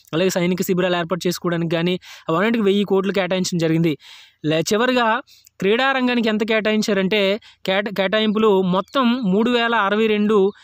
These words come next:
పాయింట్ ఆరు సున్నా కోట్లు కేటాయించడం జరిగింది. దీనిలో భాగంగా ఖేలో ఇండియా క్రీడలకి తొమ్మిది వందల డెబ్బై నాలుగు కోట్లు, భారత క్రీడా ప్రాధికార సంస్థకి ఆరు వందల యాభై మూడు కోట్లు కేటాయించడం జరిగింది. బీఎస్ఎన్ఎల్కి నలభై నాలుగు వేల కోట్లు కేటాయించడం జరిగింది. బీఎస్ఎన్ఎల్ అని తెలుసు కదా, భా-, భారత సంచార నిగమ్ లిమిటెడ్కి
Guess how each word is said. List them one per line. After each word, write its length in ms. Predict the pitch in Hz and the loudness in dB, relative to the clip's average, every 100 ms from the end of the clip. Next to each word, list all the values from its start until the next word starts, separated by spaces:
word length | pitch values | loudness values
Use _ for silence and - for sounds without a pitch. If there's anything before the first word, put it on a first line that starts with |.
| - - | -12 -2
పాయింట్ 260 | 202 220 214 | 0 0 0
ఆరు 240 | 190 220 | 0 0
సున్నా 240 | 226 208 208 | 0 0 0
కోట్లు 340 | 196 196 196 | 0 -2 0
కేటాయించడం 420 | 196 190 196 185 | -2 0 -2 0
జరిగింది. 340 | 190 180 196 285 - - - | 0 0 0 -2 -6 -20 -8
దీనిలో 220 | 151 208 247 | -2 0 0
భాగంగా 280 | 240 226 | 0 0
ఖేలో 340 | 202 208 214 254 | 0 0 2 2
ఇండియా 240 | 240 233 | 2 0
క్రీడలకి 640 | 208 208 208 208 220 196 202 - - | 0 0 0 0 2 0 0 -10 -6
తొమ్మిది 180 | 185 208 | -2 0
వందల 140 | 226 208 | 0 0
డెబ్బై 180 | 185 202 | 0 0
నాలుగు 220 | 220 220 | 0 0
కోట్లు, 420 | 202 220 226 277 - - - - | 0 0 0 -2 -2 -12 -20 -12
భారత 300 | 135 202 240 | -4 0 0
క్రీడా 340 | 240 208 214 220 | 0 0 0 0
ప్రాధికార 500 | 208 196 202 208 202 | 0 -2 0 0 0
సంస్థకి 680 | 202 196 - 185 208 180 - - - | -2 -2 -2 0 2 2 -2 -10 -4
ఆరు 220 | 151 196 | 0 2
వందల 200 | 208 196 | 2 2
యాభై 220 | 175 185 | 0 0
మూడు 180 | 196 190 | 2 0
కోట్లు 280 | 175 180 175 | 0 0 0
కేటాయించడం 460 | 180 170 180 170 175 | -2 -2 -2 -2 0
జరిగింది. 400 | 170 175 170 143 - - 151 | 0 2 0 -2 -14 -12 -4
బీఎస్ఎన్ఎల్కి 880 | 190 254 277 - 247 247 233 240 208 | 0 0 0 -2 -2 -2 -2 0 0
నలభై 340 | 196 214 233 | 0 0 0
నాలుగు 280 | 220 208 208 | 0 0 0
వేల 180 | 202 190 | 0 0
కోట్లు 300 | 196 202 202 | 0 0 0
కేటాయించడం 520 | 202 190 202 185 196 | -2 0 -2 -2 -2
జరిగింది. 280 | 185 185 180 | 0 0 0
బీఎస్ఎన్ఎల్ 560 | 175 208 214 208 202 | 0 0 0 0 0
అని 160 | 202 196 | 0 0
తెలుసు 260 | 190 185 202 | -2 -2 -2
కదా, 80 | |
భా-, 280 | 202 175 165 | 0 0 0
భారత 240 | 151 190 202 | 0 -2 -2
సంచార 320 | 202 196 196 | -2 0 -2
నిగమ్ 300 | 185 196 190 | -2 -2 -2
లిమిటెడ్కి 560 | 185 175 185 175 208 | -2 -2 -4 0 0